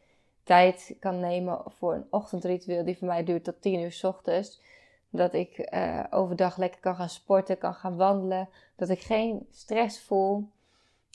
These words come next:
En, eh, dat ik gewoon vertrouwen heb dat alles,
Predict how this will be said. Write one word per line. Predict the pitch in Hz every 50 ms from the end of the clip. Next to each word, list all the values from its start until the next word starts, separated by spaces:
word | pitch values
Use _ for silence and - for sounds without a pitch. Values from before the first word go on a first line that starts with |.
| _ _ -
En, | - 202 190 190 185 185 190 - - _ _ _ _ _ _ _ _ _ _
eh, | - - - 214 208 208
dat | 220 226 233
ik | 240 233
gewoon | - - - - 196 185 185
vertrouwen | - - - 220 233 247 220 175 175
heb | 180 185 180 _
dat | - 175 170 190 190 190 - -
alles, | - 190 196 190 185 185 - - - _